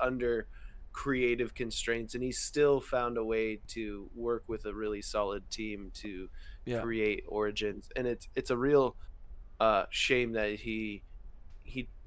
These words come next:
Speaker 1: made the decisions he did. But the thing we have to keep in mind too is there's a, hundreds of people who work on these video games. So just 'cause he made the decisions he made and he, uh, had the <laughs> consequence of getting fired for his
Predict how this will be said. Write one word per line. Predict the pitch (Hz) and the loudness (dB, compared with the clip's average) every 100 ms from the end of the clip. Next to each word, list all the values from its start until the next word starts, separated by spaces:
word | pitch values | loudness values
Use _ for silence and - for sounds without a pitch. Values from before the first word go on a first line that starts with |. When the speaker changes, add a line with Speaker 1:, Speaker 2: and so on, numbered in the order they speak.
| - | -6
Speaker 1:
made | 131 127 117 | 2 2 2
the | |
decisions | 113 110 - 113 113 113 | -4 -4 -2 -2 -2 -8
he | - | -8
did. | 110 110 107 | -4 -4 -2
But | 113 - | -2 -2
the | 117 | -4
thing | - 151 | -2 0
we | 139 | 2
have | 123 113 | 2 0
to | 123 110 - - - - - - | -2 -4 -6 -16 -16 -14 -12 -6
keep | 127 127 | -4 -4
in | 113 | -2
mind | 107 110 107 | -2 -2 -2
too | 113 | -4
is | 104 | 0
there's | 123 135 | -2 0
a, | 135 - - | 0 0 -4
hundreds | - 156 135 127 117 | -2 0 0 -2 -4
of | 110 | -6
people | 113 107 107 101 101 | -6 -2 -2 -2 -6
who | 110 | -8
work | 104 104 104 | -2 -2 -2
on | 101 | -4
these | 95 92 | -4 -8
video | - 104 101 | -8 -6 -6
games. | 101 101 - | -4 -6 -2
So | 123 113 - - - - | 2 2 0 -14 -14 -6
just | - 147 | -2 0
'cause | - 151 127 113 - | 4 4 4 -2 -8
he | - - 135 127 123 120 120 - | -14 -4 0 0 0 0 -4 -8
made | 123 117 117 | -2 0 2
the | 117 | 0
decisions | 113 - 117 110 110 | -4 -2 -2 -4 -6
he | 117 | -4
made | 110 107 107 | -2 0 0
and | 107 104 | -4 -6
he, | 107 110 110 104 - - | -6 -4 -4 -6 -12 -2
uh, | 104 98 92 - - - - - - - - - - - | 0 0 -4 -8 -14 -14 -14 -14 -14 -14 -14 -16 -16 -12
had | - 113 113 | 0 2 2
the | |
<laughs> | - 117 | -6 -8
consequence | - - - 123 123 | -6 -6 -6 -8 -10
of | 113 | -4
getting | 123 113 110 | -4 -4 -2
fired | 110 110 113 110 | 2 4 4 2
for | - 104 | -2 -4
his | 110 104 - | -4 -6 -8